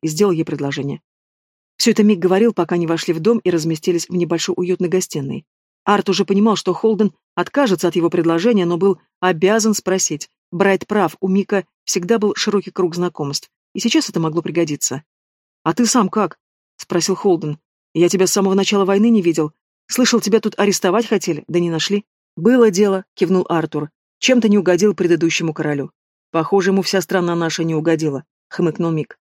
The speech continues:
"Повезло ему умереть раньше, чем его же войска взбунтовались". "Так считают не все", — заметил Арт. "Я разговаривал с Крисом Хоупом, помнишь его? И он уверен, что Ференс лишил Лимер законной победы".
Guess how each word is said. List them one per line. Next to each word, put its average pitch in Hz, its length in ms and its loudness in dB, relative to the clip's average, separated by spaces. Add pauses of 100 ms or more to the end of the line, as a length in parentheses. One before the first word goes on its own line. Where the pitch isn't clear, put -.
(240)
"Повезло 233 380 4
ему 202 160 4
умереть 175 320 2
раньше, 156 380 -2 (160)
чем 180 180 -2
его 165 220 0
же 160 80 -2
войска 165 280 -2
взбунтовались". 156 720 -4 (720)
"Так 196 180 0
считают 240 300 2
не 240 100 2
все", — 165 280 -2 (220)
заметил 170 440 -2
Арт. 151 320 -4 (300)
"Я 185 120 4
разговаривал 190 520 2
с - 80 -12
Крисом 196 340 0
Хоупом, 170 440 0 (260)
помнишь 285 320 2
его? 151 240 0 (220)
И 208 80 2
он 196 100 4
уверен, 214 260 4
что - 180 -2
Ференс 214 360 0
лишил 196 260 0
Лимер 202 340 2
законной 190 380 -2
победы". 165 420 -2